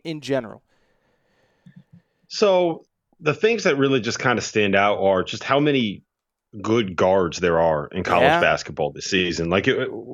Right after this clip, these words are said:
Speaker 2: I, I did the top one hundred player list for us on, I guess it was Thursday, and, like, s-, ten of the top seventeen guys on our top one hundred players list are guards.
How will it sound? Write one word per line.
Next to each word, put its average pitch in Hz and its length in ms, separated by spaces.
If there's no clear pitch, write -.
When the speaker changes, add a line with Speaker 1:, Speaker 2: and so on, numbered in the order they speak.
Speaker 2:
I, 107 300
I - 20
did 123 220
the 107 120
top 104 300
one 98 80
hundred 95 260
player 95 240
list 87 340
for 95 260
us 87 220
on, 92 580
I 90 60
guess 110 160
it 113 60
was 90 140
Thursday, 82 560
and, 101 500
like, 98 300
s-, - 160
ten 156 380
of 127 160
the 110 60
top - 280
seventeen 113 440
guys 95 680
on 101 120
our 95 140
top 104 200
one 98 100
hundred 95 240
players 92 380
list 82 200
are 73 40
guards. - 500